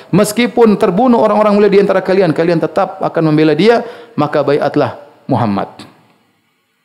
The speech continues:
Maka mereka menjawab, "Kami akan tetap baiat Rasulullah sallallahu alaihi wasallam meskipun harta kami di-, dirampas, meskipun terbunuh orang-orang mulia di antara kami." "Fama lana bidzalika ya Rasulullah, in nahnu waffaina."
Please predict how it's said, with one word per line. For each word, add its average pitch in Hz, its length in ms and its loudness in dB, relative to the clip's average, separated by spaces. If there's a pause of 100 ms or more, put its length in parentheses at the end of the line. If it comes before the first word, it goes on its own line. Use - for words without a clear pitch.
(320)
Maka 147 240 -2
mereka 160 320 2
menjawab, 139 480 2 (640)
"Kami 214 280 4
akan 196 280 0
tetap 202 160 2
baiat 196 240 2
Rasulullah 202 400 0
sallallahu 196 280 2
alaihi 233 120 -2
wasallam 196 200 4
meskipun 226 480 0
harta 208 240 0
kami 214 320 0
di-, - 180 -8 (460)
dirampas, 175 560 0
meskipun 214 480 0
terbunuh 214 400 2
orang-orang 202 320 0
mulia 190 240 2
di 180 80 2
antara 156 320 -2
kami." 104 320 -4 (1800)
"Fama 175 320 0
lana 180 240 2
bidzalika 170 480 2
ya 170 80 2
Rasulullah, 160 400 0
in 147 160 2
nahnu 135 340 0
waffaina." 113 680 -4